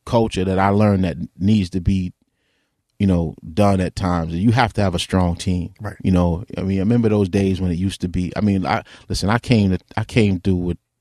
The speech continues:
Speaker 1: the Paid in Full posse. I don't think there was a stronger team than them.
Speaker 2: Mm.
Speaker 1: You know, I'm, I'm talking about, you talking about real cats that knew how to, how to bump.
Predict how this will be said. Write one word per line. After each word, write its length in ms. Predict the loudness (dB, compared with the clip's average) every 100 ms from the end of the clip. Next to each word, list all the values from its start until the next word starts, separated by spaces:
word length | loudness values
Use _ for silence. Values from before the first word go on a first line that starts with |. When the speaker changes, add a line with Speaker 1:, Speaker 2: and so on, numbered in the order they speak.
| _ -10
Speaker 1:
the 80 | 0
Paid 300 | 2 2 0
in 60 |
Full 240 | 0 0 0
posse. 360 | -2 -4 0
I 60 | 2
don't 180 | 2 0
think 200 | -4 -4
there 120 | -6
was 140 | -6
a 20 | -6
stronger 360 | -4 -4 -4
team 260 | -8 -8 -6
than 100 | -8
them. 180 | -10 -14 -18 -10
Speaker 2:
Mm. 180 | -8 -8 _ _ _
Speaker 1:
You 80 | -2
know, 280 | -2 -4 -8 _ _ _ -2
I'm, 200 | 0 2
I'm 100 | 2
talking 260 | 2 2
about, 200 | -2 0
you 100 | 0
talking 260 | 2 0 0
about 140 | -6
real 720 | -6 0 2 4 2 2 -2 -10 _ _
cats 280 | 0 0 0
that 140 | -4 -2
knew 120 | -2
how 140 | -2
to, 120 | -6 -12 _ _ _ _ _ _ -4
how 120 | -2
to 100 | -2 -6 _ _ _
bump. 280 | 0 2